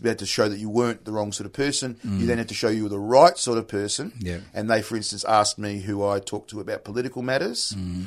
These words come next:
Speaker 1: They asked me who I gave political stuff to, and I would not answer those questions. Um, that, that caused, uh, well, s-, extra stress on me at the time, and I end up going, I end up, well, end up in the, uh, lunatic asylum in Royal Park.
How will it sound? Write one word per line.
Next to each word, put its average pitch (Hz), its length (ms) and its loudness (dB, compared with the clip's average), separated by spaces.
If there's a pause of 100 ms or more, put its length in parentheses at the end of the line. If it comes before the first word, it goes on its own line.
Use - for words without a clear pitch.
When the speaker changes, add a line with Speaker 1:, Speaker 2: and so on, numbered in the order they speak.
(140)
Speaker 1:
They 107 120 4
asked 110 240 4
me 104 120 -6
who 104 180 0
I 98 80 0
gave 110 480 4 (180)
political 110 420 -4
stuff 110 320 0
to, 110 340 -2 (340)
and 107 340 -4
I 101 120 -2
would 101 180 -2
not 98 160 -4
answer 127 340 4
those 113 200 -2
questions. 196 760 -4 (360)
Um, 110 560 -2
that, 110 240 -2
that 113 160 4
caused, 107 440 0
uh, 101 300 -2 (160)
well, 98 240 -4 (380)
s-, - 220 -14 (200)
extra 120 320 -2
stress 120 320 0
on 107 160 -2
me 110 140 -6
at 107 80 -14
the 110 80 -16
time, 147 460 2 (440)
and 107 220 -2
I 107 80 2
end 104 100 -2
up 95 100 -6
going, 98 360 -4 (100)
I 104 140 -2
end 104 100 -4
up, 92 140 -6
well, - 240 -6
end 98 120 -8
up - 140 -14
in 98 120 -8
the, 104 300 -4
uh, 107 260 0
lunatic 135 440 -6
asylum 92 400 -4
in 98 100 -10
Royal 107 200 -4
Park. - 460 -10